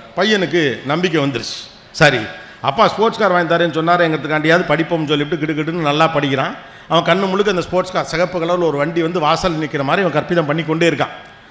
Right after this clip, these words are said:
அவன் அந்த கற்பிதம் செய்து கொண்டே இருக்கான். இப்படி தான் அது இருக்கும் அப்படின்னு கணக்கு பண்ணி வர்றான்.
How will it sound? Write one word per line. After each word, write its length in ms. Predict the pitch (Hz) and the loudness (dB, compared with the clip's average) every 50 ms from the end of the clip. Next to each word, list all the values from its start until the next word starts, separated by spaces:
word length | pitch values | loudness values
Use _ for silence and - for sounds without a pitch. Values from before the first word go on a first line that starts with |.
| - - - | -20 -10 -6
அவன் 180 | 147 160 170 165 | -4 -2 0 0
அந்த 160 | 156 - 170 | 0 0 0
கற்பிதம் 340 | 160 165 214 220 262 302 330 | 0 2 2 2 2 2 0
செய்து 300 | - - - - 196 208 | 0 0 0 0 0 0
கொண்டே 260 | 175 185 185 190 190 | -2 -2 0 2 0
இருக்கான். 160 | 170 151 151 139 | 0 0 -2 -2
இப்படி 200 | 160 156 185 175 | -2 -2 0 4
தான் 120 | 233 226 | 4 4
அது 120 | 190 180 | 6 6
இருக்கும் 240 | 190 202 196 208 190 | 4 2 2 2 2
அப்படின்னு 200 | 165 160 202 208 | 2 2 0 0
கணக்கு 220 | 175 165 170 160 160 | 0 -2 -2 -2 -2
பண்ணி 160 | 175 170 151 | -2 -2 0
வர்றான். 240 | 147 139 131 123 | 0 0 -2 -4